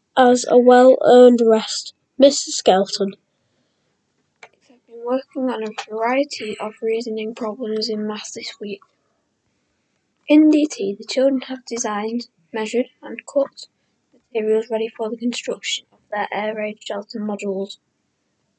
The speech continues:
Speaker 2: Jared reads, "The children completed our novel Boy in the Striped Pyjamas. They worked on predictions and inference and discussions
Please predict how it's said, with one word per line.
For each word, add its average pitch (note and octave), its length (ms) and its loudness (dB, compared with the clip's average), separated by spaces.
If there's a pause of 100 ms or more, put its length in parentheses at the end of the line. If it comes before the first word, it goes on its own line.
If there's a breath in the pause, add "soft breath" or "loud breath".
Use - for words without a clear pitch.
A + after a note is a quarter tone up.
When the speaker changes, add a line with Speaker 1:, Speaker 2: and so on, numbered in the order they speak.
(380)
Speaker 2:
Jared B3+ 420 2
reads, A3 520 -4
"The A3 120 -8
children B3+ 500 2
completed A#3+ 600 -4
our A3 180 0
novel G#3 380 -6
Boy G#3+ 180 0
in A3 120 -6
the G#3+ 60 -6
Striped - 380 -6
Pyjamas. G3+ 680 -6 (520 loud breath)
They G#3+ 140 -2
worked C4 460 2
on C#4 200 0
predictions A#3 760 -6
and G#3 240 -8
inference A#3 600 -6
and G#3+ 180 -8
discussions A#3 800 -6